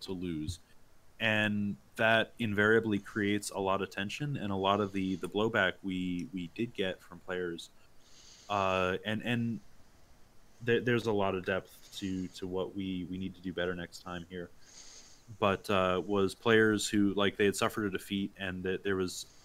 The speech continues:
I think, a lot of feeling like, "Well, I don't feel we presented it in a way that allowed them to understand, like, well, but why did we just get defeated?" But a-, as a core story, that, that was kind of a tangent, but a-, as a, a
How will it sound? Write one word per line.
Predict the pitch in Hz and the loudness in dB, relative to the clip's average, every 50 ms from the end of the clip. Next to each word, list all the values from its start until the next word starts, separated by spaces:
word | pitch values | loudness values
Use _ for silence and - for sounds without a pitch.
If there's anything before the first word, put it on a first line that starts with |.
| - - | -14 -14
I | |
think, | - - 104 95 - | -12 -10 -10 -6 -2
a | 98 | 0
lot | 98 98 98 98 | 2 2 2 0
of | 95 | -2
feeling | - - 104 101 104 98 95 92 90 | -6 -6 -4 -2 -2 -2 -2 -4 -4
like, | 92 92 87 82 - - | -4 -4 -4 -4 -4 -4
"Well, | 95 92 90 82 76 _ - - - - - - - - - - - - - - - - - - - - - | -2 -2 -2 -4 -6 _ -20 -20 -20 -20 -20 -20 -20 -20 -20 -20 -20 -20 -20 -20 -20 -20 -20 -20 -4 2 4
I | 120 | 6
don't | 120 127 120 | 6 4 4
feel | - 139 127 113 | 4 4 4 6
we | 107 110 110 | 6 4 2
presented | 104 - - 107 98 85 - 95 92 95 - 127 113 | 2 0 0 0 0 0 0 0 -2 -2 -2 -2 0
it | 117 113 113 - | 0 0 0 0
in | 98 107 101 | -2 -2 -2
a | 95 | -2
way | 90 92 95 95 98 101 101 | 0 0 2 2 2 2 2
that | 95 92 - - | 2 0 -2 -2
allowed | 90 95 92 92 95 92 | 0 0 2 2 2 2
them | 90 95 90 - | 0 -4 -4 -4
to | - - | -6 -6
understand, | 98 95 90 90 - - 95 92 92 90 | -6 -6 -6 -6 -6 -4 -4 -4 -2 -2
like, | 87 85 | -2 -2
well, | - 95 87 87 - - | -2 -4 -4 -4 -4 -4
but | 104 78 | -6 -4
why | 80 92 92 90 92 92 | -2 0 2 2 2 2
did | 87 87 78 82 | 0 -4 -6 -4
we | 92 85 | -6 -4
just | 85 90 - - | -4 -4 -6 -6
get | - 87 - - | -8 -10 -10 -12
defeated?" | - - - 76 71 71 - - - - - - - - - - - - - - | -16 -16 -12 -12 -12 -12 -12 -16 -20 -20 -20 -20 -20 -20 -20 -20 -20 -20 -8 -2
But | - 113 107 101 - - - - - - - - - _ - - | 0 2 2 0 -2 -6 -20 -20 -20 -20 -20 -20 -20 _ -2 0
a-, | 120 110 | 2 6
as | 117 127 123 113 | 6 6 6 6
a | 123 | 4
core | - - - 139 120 | 0 2 4 4 4
story, | - - 151 160 151 135 117 104 - - - - - - _ - - _ - - | 4 4 4 6 6 6 4 2 -2 -12 -20 -20 -20 -20 _ -20 -20 _ -14 -6
that, | - 107 101 - | -4 -4 -2 0
that | 101 113 | 0 -2
was | 113 - | -2 -2
kind | - 113 104 | -2 -2 -2
of | 95 | -2
a | 92 | -2
tangent, | - 113 104 95 92 71 - | -2 -4 -4 -4 -4 -6 -6
but | 104 82 | -4 -2
a-, | 92 107 110 - | 0 0 0 2
as | 101 110 107 - | 2 0 0 2
a, | 113 107 | 2 4
a | 101 98 95 92 - 95 98 | 4 4 2 0 -2 -2 -4